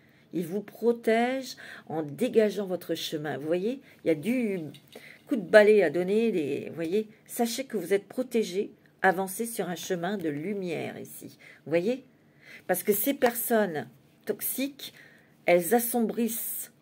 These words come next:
votre chemin et c'est comme ça qu'on est dans le brouillard, quoi. Vous voyez ? Mais vous le savez, hein, vous êtes très intuitif. Vous le savez et vous savez de qui je parle. Ouais. On va prendre un autre, allez.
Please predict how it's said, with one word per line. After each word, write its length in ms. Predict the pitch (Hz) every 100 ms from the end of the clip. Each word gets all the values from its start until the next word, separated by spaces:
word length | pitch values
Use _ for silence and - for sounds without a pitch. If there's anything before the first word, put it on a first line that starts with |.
| _ _
votre 380 | - 175 185 208
chemin 560 | 196 - 185 226 277 262
et 100 | 202
c'est 160 | -
comme 200 | - 208
ça 140 | 185 240
qu'on 200 | 240 170
est 100 | 190
dans 120 | 170
le 40 |
brouillard, 480 | 165 202 190 170 -
quoi. 220 | - - - - -
Vous 40 | 151
voyez ? 320 | 151 208 233 _ - - 170
Mais 60 |
vous 120 | 185
le 60 | 277
savez, 480 | - 285 247 285 196
hein, 100 | 170 190
vous 100 | 151
êtes 160 | 160
très 260 | - 277 240
intuitif. 680 | 233 226 220 - 214 - - - - - -
Vous 80 | 185
le 40 |
savez 440 | 226 - 262 247 240 - _ -
et 60 |
vous 100 | 180
savez 320 | 196 226 208
de 80 | 208
qui 240 | 185 - 190
je 120 | 185
parle. 380 | - 135 151 - - - - _ _ _ - - - - -
Ouais. 160 | - - - - _ _ _ _ _ _ - -
On 80 |
va 140 | 185 233
prendre 200 | 233 240
un 140 | 202
autre, 240 | 190 185 -
allez. 260 | 175 147